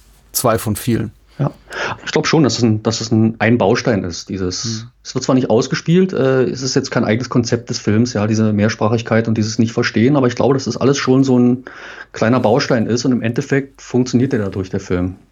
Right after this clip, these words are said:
Speaker 2: Ja, da kommen wir später noch auf das Remake zu sprechen. Ich glaub, der macht das nicht ganz so geschickt, der macht nur kleine Änderungen. Aber da merkt man dann eben, wie, äh, weil du vorhin sagtest, on the nose, ich sag dann mal auf den Punkt, der Film ist. Für mich ist der Film total auf den Punkt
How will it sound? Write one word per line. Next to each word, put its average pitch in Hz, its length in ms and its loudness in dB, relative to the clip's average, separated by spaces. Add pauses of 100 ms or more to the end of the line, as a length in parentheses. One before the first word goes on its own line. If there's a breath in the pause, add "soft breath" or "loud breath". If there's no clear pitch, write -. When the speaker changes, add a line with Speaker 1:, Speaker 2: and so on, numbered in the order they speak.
(120)
Speaker 2:
Ja, 98 180 -2
da 120 80 2
kommen 117 140 2
wir 120 40 2
später 123 220 2
noch 120 80 4
auf 110 80 0
das 113 180 0
Remake 143 240 4
zu 139 100 -2
sprechen. 143 460 0
Ich 131 120 -6
glaub, 110 200 0
der 131 80 4
macht 123 160 2
das 123 120 -4
nicht 123 100 -2
ganz 110 200 0
so 147 100 -4
geschickt, - 380 -6
der 110 60 2
macht 120 300 -2
nur 123 180 2
kleine 127 360 2
Änderungen. 131 500 2 (1160 loud breath)
Aber 127 120 -2
da 120 100 2
merkt 107 220 2
man 160 60 2
dann 131 100 2
eben, 135 260 4
wie, 143 280 2
äh, 131 320 4
weil 113 80 4
du 120 60 4
vorhin 117 220 2
sagtest, 127 280 -4
on 123 140 4
the 123 60 4
nose, 117 300 2
ich 110 80 -8
sag 117 160 -2
dann 127 120 2
mal 117 60 2
auf - 100 -6
den 113 140 -2
Punkt, 175 240 0
der 107 80 2
Film 95 260 -6
ist. - 340 -14
Für - 100 -4
mich 131 100 4
ist 151 80 -2
der - 60 2
Film 120 140 2
total 110 200 0
auf 117 80 -2
den 107 80 -4
Punkt 104 300 0